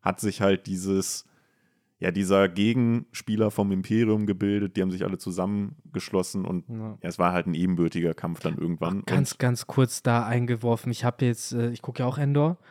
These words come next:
Speaker 2: und
Speaker 1: Mhm.
Speaker 2: ich hab neulich, gestern war das noch, da war ich auf der Arbeit und, äh, im Fernsehen lief tatsächlich, äh, The Force Awakens, also der siebte.
Speaker 1: Mhm.
Speaker 2: Und das Ende, es waren wirklich so die letzten fünf bis zehn Minuten, wo die dann mit dem Schiff schon nach Hause geflogen sind und dann nämlich auf der Rebellenbasis ankamen und so. Und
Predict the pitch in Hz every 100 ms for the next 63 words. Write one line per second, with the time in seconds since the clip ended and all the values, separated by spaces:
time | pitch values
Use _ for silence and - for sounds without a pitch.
0 | - 127 117 - 127 127 131 180 196 -
1 | _ - 220 - 113 107 107 104 117 104
2 | - 110 113 117 120 123 143 127 117 175
3 | 196 - 143 139 135 139 127 127 120 165
4 | 220 233 180 170 202 143 - 160 - 151
5 | - 139 131 127 127 - 147 143 135 160
6 | 123 - 110 113 123 156 120 104 _ 95
7 | 92 101 - 120 127 127 135 - 156 175
8 | 143 113 - 123 135 156 135 127 131 160
9 | - 147 135 - _ - 160 175 - 143
10 | - 147 151 147 151 170 139 120 127 123
11 | 127 131 127 123 - 160 - 135 117 135
12 | 165 156 151 - 143 147 139 147 143 127
13 | 123 123 123 - 123 - 127 120 139 143
14 | 139 123 117 113 - 120 120 127 110 113
15 | 113 - 120 120